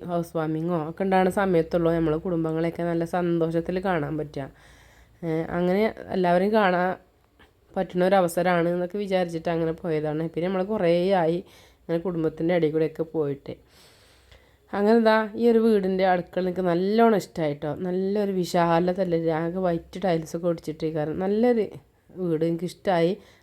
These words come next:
അങ്ങനെ ഞാനിങ്ങനെ വീഡിയോ എടുക്കുകയാണ് ട്ടോ. അപ്പോൾ അവരാരും ശ്രദ്ധിക്കാത്ത രീതിയിലാണ് ഞാൻ വീഡിയോ എടുക്കുന്നത്. വീഡിയോ ഒരു കണ്ടാൽ തുടങ്ങും, "ഓ, ആ ബ്ലോഗർ വന്നു, മലയാളി ഹോം മേക്കർ വന്നു" എന്ന് പറഞ്ഞിട്ട് ഓരോരുത്തർ ഇങ്ങനെ കളിയാക്കാൻ തുടങ്ങും.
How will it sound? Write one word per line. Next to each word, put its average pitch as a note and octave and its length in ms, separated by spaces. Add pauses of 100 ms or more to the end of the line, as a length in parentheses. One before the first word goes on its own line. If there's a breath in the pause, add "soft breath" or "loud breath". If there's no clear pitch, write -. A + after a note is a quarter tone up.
(100)
അങ്ങനെ A3 220
ഞാനിങ്ങനെ A3+ 400
വീഡിയോ F#3+ 420
എടുക്കുകയാണ് D3+ 360
ട്ടോ. D3 180
അപ്പോൾ D3+ 200
അവരാരും G#3 480
ശ്രദ്ധിക്കാത്ത F#3+ 720
രീതിയിലാണ് F3+ 480
ഞാൻ F3 120
വീഡിയോ D#3+ 320
എടുക്കുന്നത്. D3+ 440 (160)
വീഡിയോ F#3+ 360 (200)
ഒരു F#3+ 120
കണ്ടാൽ F3 400
തുടങ്ങും, E3 360
"ഓ, F3 140
ആ D#3 140
ബ്ലോഗർ D#3+ 480
വന്നു, D#3+ 320 (640 loud breath)
മലയാളി E3 380
ഹോം D#3+ 140
മേക്കർ E3+ 280
വന്നു" F3 260
എന്ന് E3+ 120
പറഞ്ഞിട്ട് E3 220
ഓരോരുത്തർ E3 320
ഇങ്ങനെ F3 280
കളിയാക്കാൻ D#3 460
തുടങ്ങും. C#3+ 260